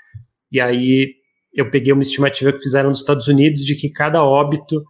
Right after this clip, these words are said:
no, cada óbito, em média, se perde dez anos de sobrevida.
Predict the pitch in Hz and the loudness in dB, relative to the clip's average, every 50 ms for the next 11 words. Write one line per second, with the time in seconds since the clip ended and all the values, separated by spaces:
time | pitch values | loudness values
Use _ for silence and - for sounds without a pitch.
0 | _ - _ _ _ _ _ _ - 131 131 135 135 131 131 127 123 123 120 120 | _ -20 _ _ _ _ _ _ -4 0 4 4 4 4 4 2 2 0 2 2
1 | 117 117 113 110 113 117 113 - - _ _ _ _ _ _ - _ _ _ _ | 2 0 0 -2 -2 -4 -6 -8 -10 _ _ _ _ _ _ -20 _ _ _ _
2 | - 139 139 147 143 135 139 147 147 156 151 - 160 165 165 165 147 135 135 147 | -4 -2 0 2 2 2 2 2 0 -2 -2 0 2 2 4 4 4 4 4 2
3 | 156 147 139 156 160 160 160 - - _ - - - - 143 - - 143 147 139 | 0 0 -2 -2 -2 -2 -2 -6 -14 _ -6 -4 -2 -2 -2 0 2 2 2 2
4 | 143 139 123 139 147 160 170 147 120 127 139 143 143 151 151 147 135 117 139 131 | 0 -2 0 2 2 2 2 0 0 2 2 4 4 4 2 2 0 0 -2 -4
5 | - 147 135 139 139 127 113 127 120 117 107 | -2 0 0 2 2 0 0 0 -2 -2 -4